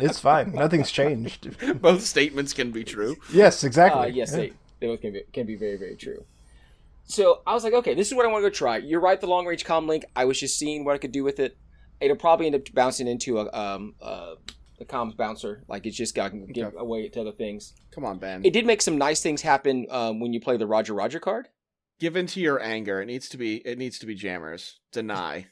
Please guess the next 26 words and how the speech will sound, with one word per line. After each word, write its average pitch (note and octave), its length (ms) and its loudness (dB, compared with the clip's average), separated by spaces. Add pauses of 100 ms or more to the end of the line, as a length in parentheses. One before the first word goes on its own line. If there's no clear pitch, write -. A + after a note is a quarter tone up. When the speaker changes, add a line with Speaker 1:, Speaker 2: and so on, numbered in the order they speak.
(140)
Speaker 2:
Deny. A2 380 -6
Play B2+ 180 -4
the A2 140 -6
denial G2+ 460 -4
Speaker 3:
<laughs> - 0 -
Speaker 2:
game. C3+ 300 -10 (1700)
Speaker 3:
Well, F3 140 0
no, G3 120 6
the E3+ 60 0
problem D4 240 2
with - 80 -2
those G3+ 180 2
guys D3+ 240 2
is B2+ 80 -8
they C#3+ 100 0
can G3+ 100 -6
get C3+ 120 0
shot D#3+ 240 0
at E2 100 -4
range G#2 240 -8
one, F2+ 360 -14
so - 120 -4
you A#2 140 0
have D3 180 -4
to - 80 -20
kinda G#2 300 -4